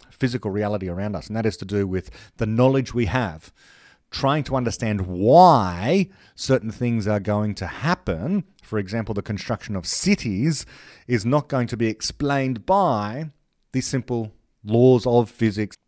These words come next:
and supplementary data. What we need, of course, is an explanation in terms of people's choices and their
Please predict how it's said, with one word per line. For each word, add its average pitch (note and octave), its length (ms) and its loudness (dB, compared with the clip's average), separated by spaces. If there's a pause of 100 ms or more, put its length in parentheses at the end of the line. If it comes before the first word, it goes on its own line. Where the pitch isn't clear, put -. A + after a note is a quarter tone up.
(140)
and G#2+ 280 -4 (240)
supplementary G#2 920 -6
data. F2+ 380 -8 (180)
What F#2 340 -6
we B2+ 320 -4
need, A#2+ 380 -4
of G2+ 100 -10
course, A2 420 -6
is A2 200 -4
an G2+ 100 -8
explanation G#2+ 580 -10
in G2+ 100 -8
terms A#2+ 420 -8
of A2+ 460 2 (400)
people's F#2+ 400 -6
choices G#2+ 640 -2
and F#2 360 -4
their F#2 300 -4